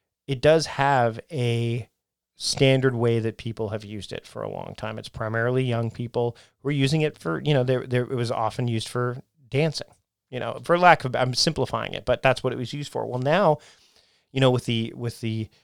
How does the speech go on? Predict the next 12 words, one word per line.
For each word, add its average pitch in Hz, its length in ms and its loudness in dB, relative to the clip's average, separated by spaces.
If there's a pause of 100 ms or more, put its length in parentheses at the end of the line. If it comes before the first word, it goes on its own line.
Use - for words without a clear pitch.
(340)
uh, 50 340 -10 (460)
the 127 140 -2
elimination 127 500 2
of 104 100 -6
Vine, 117 460 0
which 107 140 -8
was 113 140 -4
another 113 320 -2
social 117 340 -2
media 113 220 -2
application 110 640 -6
that, 110 240 -8